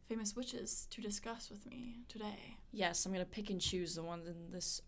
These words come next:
Speaker 2: article. So this is from the lineup, and there are nine famous witches that were,
Speaker 1: Mm-hmm.
Speaker 2: like,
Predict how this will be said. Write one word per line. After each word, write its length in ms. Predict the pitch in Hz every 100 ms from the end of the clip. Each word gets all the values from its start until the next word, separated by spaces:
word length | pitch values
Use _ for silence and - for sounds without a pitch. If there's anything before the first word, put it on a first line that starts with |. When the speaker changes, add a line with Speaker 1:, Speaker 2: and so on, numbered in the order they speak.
| -
Speaker 2:
article. 560 | 175 170 175 - 175
So 360 | 180 - 180 180
this 160 | 190 233
is 80 |
from 160 | - 226
the 100 | 190
lineup, 640 | 175 185 185 185 170 170
and 100 | 185
there 160 | 180 175
are 40 | 175
nine 500 | 180 185 202 226 240
famous 480 | - 196 196 185
witches 680 | 175 175 - 147 143 - - 220
that 140 | 202
were, 80 | 160
Speaker 1:
Mm-hmm. 80 | 151
Speaker 2:
like, 240 | 139 -